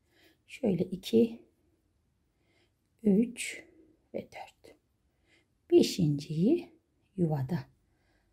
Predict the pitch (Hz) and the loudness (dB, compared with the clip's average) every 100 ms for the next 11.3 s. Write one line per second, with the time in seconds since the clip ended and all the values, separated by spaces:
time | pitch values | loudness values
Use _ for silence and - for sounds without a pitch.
0 | _ - - 196 185 _ _ - - - | _ -18 -16 -16 -20 _ _ -20 -20 -20
1 | _ _ _ _ _ _ _ _ _ _ | _ _ _ _ _ _ _ _ _ _
2 | _ _ _ _ _ _ _ _ _ - | _ _ _ _ _ _ _ _ _ -20
3 | - _ _ _ _ _ _ _ _ _ | -20 _ _ _ _ _ _ _ _ _
4 | _ _ _ _ _ - 220 226 240 - | _ _ _ _ _ 2 6 8 6 0
5 | - - 180 - - 311 349 - 240 226 | -10 -10 -10 -8 -4 -2 -2 -4 -4 -4
6 | - 175 156 160 285 269 - - - 240 | -2 2 2 2 0 0 -12 -20 -14 -2
7 | - 269 190 - 175 147 - 208 226 254 | 4 6 6 4 -4 -6 -6 0 0 2
8 | 277 269 269 277 277 269 _ _ _ _ | 4 6 6 4 2 -2 _ _ _ _
9 | 240 240 285 - - 180 170 165 165 160 | 0 4 4 2 2 4 4 2 0 2
10 | 208 262 220 160 170 - 226 - 233 220 | 4 4 4 4 2 2 0 4 4 4
11 | - 240 - | 2 2 0